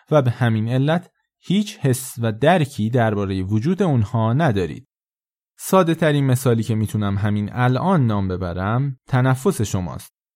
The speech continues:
قبل از اینکه من این مسئله رو به شما گوشزد کنم، شما در حال تنفس بودید، اما هیچ حس و درکی درباره اون نداشتید. در واقع روند تنفس کردن شما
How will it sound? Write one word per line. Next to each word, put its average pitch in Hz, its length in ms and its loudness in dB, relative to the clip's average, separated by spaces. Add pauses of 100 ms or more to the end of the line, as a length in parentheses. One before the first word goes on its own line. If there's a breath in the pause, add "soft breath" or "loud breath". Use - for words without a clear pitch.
(540)
قبل 180 220 4
از 143 140 4
اینکه 131 240 2
من 120 240 0
این 110 180 -2
مسئله 101 460 -4
رو 127 120 0
به 135 120 0
شما 101 280 -2
گوشزد 104 520 -2
کنم، 101 520 -2 (200)
شما 175 300 0
در 139 200 4
حال 113 260 2
تنفس 101 680 -2
بودید، 151 440 -2 (380)
اما 160 300 2
هیچ 117 500 -2
حس - 360 -2
و 117 120 0
درکی 127 600 0
درباره 104 480 0
اون 110 380 0
نداشتید. 104 580 -2 (800)
در 139 180 4
واقع 120 320 2
روند 131 420 2
تنفس 107 600 -4
کردن 101 420 -2
شما 101 560 -2